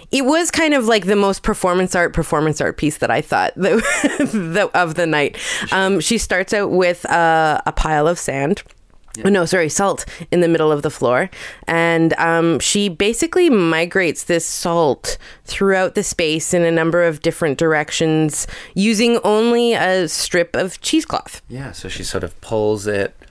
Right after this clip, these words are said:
Speaker 2: pulls it, and it leaves, like, a trail, but she got most of it going, but it would sort of leave this ghostly trail. And then periodically she would either sit on the pile or lie on the pile or lie next to the pile, um, before sort of doing the next leg of, of the trip.
Speaker 1: Mm-hmm.
Speaker 2: Mm-hmm.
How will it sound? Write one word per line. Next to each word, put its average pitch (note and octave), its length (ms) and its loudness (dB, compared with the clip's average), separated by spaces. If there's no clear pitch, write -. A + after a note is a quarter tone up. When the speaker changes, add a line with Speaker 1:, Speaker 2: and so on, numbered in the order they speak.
Speaker 2:
pulls G#2 420 -4
it, F#2+ 220 2
and F#2+ 140 -4
it G2+ 80 -6
leaves, B2+ 320 -2
like, F2+ 320 -2
a D3+ 80 -2
trail, F2+ 300 -2
but B2 120 -4
she - 140 -6
got G#3 220 0
most A2+ 360 0
of G#2 100 -2
it - 300 -4
going, D2 400 -4
but G2 80 -4
it G2+ 60 0
would A2 100 -2
sort A2 180 -4
of F#2 100 -6
leave G2 240 -4
this F2+ 180 -4
ghostly E2 400 -6
trail. C#2 560 -10
And F#2 120 -6
then F2+ 120 -6
periodically E2+ 560 -4
she - 160 -6
would D#2 100 -8
either D#2+ 160 -8
sit - 240 -2
on F#2+ 120 -4
the F2 80 -6
pile D#2+ 500 -6
or D#2+ 140 -6
lie F#2 240 0
on F2+ 100 -2
the F2 80 -2
pile D2+ 400 -4
or D2+ 80 -6
lie D#2+ 160 -2
next E2+ 300 -6
to D#2+ 100 -6
the D2+ 80 -8
pile, C#2+ 500 -6
um, D#2+ 160 -4
before F2 240 -4
sort F2+ 180 -4
of E2+ 80 -6
doing F2+ 220 -2
the F#2 80 -2
next F#2+ 340 -4
leg G2 320 2
of, - 340 -10
of F2 320 -4
the G2+ 80 -2
trip. - 420 -6
Speaker 1:
Mm-hmm. G3+ 500 -4
Speaker 2:
Mm-hmm. F#2 260 -10